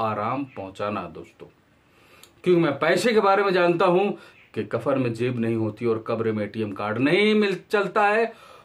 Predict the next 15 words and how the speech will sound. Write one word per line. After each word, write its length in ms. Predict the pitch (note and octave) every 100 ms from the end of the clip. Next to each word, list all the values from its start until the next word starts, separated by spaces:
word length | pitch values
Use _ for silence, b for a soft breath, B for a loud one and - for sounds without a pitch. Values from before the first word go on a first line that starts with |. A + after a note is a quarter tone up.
| _ -
और 260 | D3 F3+ -
पैसा 320 | D3+ C#3 E3
जो 180 | D3 C#3+
हमको 220 | B2+ C#3+
मिलना 280 | B2+ B2 B2+
होगा 300 | B2+ B2+ C#3
ईश्वर 320 | A#2 - A2+
में 160 | A#2 A2+
कहीं 200 | A#2+ A#2+
ना 100 | A#2
कहीं 240 | G#2+ G#2+
से 80 | A2
दे 160 | - C#3+
ही 140 | C3
देगा। 280 | C3 C#3